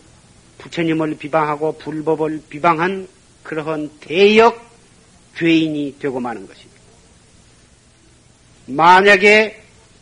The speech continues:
우리 법보선언의 법보제자가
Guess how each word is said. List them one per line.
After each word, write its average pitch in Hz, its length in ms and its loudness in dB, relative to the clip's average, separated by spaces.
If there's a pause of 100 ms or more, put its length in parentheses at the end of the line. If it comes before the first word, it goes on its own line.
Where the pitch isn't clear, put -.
(500)
우리 202 440 -4 (1040)
법보선언의 220 1080 4 (720)
법보제자가 180 1160 2